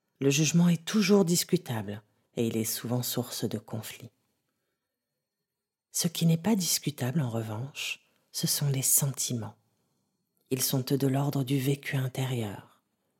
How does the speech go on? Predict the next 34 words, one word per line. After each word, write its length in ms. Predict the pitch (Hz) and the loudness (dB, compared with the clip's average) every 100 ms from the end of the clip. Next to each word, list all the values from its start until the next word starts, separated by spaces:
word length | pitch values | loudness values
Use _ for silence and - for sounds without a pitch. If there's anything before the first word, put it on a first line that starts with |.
| _ _ _ _ _ - | _ _ _ _ _ -4
Vos 120 | 120 | 0
sentiments 540 | - 123 120 135 135 | 2 2 0 0 0
vous 220 | 127 131 135 | 0 0 0
appartiennent 600 | 139 139 - - 147 151 | 0 -4 -2 0 2 2
et 120 | 135 | -2
quoi 280 | - 147 165 | -6 -6 -6
qu'on 260 | - 190 | -2 0
en 140 | 185 175 | 0 0
dise, 600 | 120 113 120 147 - - _ _ _ _ | -2 -6 -8 -10 -12 -14 _ _ _ _
rien 460 | - 131 117 117 - - | -4 -2 -2 -4 -8 -4
ne 140 | 147 | -2
peut 180 | - 123 | -2 -2
les 120 | 120 | -2
remettre 420 | 117 113 110 - | -2 -4 -6 -8
en 60 | 117 | -10
question. 480 | - 95 - - 110 _ _ _ _ _ _ _ _ _ _ | -10 -10 -8 -10 -14 _ _ _ _ _ _ _ _ _ _
Aussi, 420 | 127 113 - 185 - _ _ _ _ _ _ _ - | -8 -6 -2 -2 -4 _ _ _ _ _ _ _ -4
pour 240 | 107 - | -4 -2
communiquer 640 | - 131 135 143 - 131 | 0 2 2 0 2 2
juste 420 | 127 160 220 - | 4 2 2 2
et 40 | 127 | 0
le 120 | 95 | 0
plus 180 | - 135 | 0 0
sereinement 500 | - 131 135 131 123 | 2 0 0 0 0
possible, 640 | 120 - - 135 151 127 - _ _ _ _ _ _ _ _ | -2 -2 -2 -4 -6 -8 -12 _ _ _ _ _ _ _ _
je 140 | - 147 | 0 0
vous 140 | 139 | 0
propose 440 | - 151 151 156 | 0 0 2 2
d'entamer 500 | 135 131 131 131 147 | 2 0 0 0 2
la 140 | 175 127 | 2 0
discussion 540 | 117 - - - 135 | 0 -4 -2 -2 0
avec 160 | 123 120 | -2 -4
votre 260 | 113 - | -6 -4
interlocuteur 1000 | 147 156 143 135 - 135 - 120 139 175 | -4 -2 -4 -4 -4 -4 -2 -4 -4 -6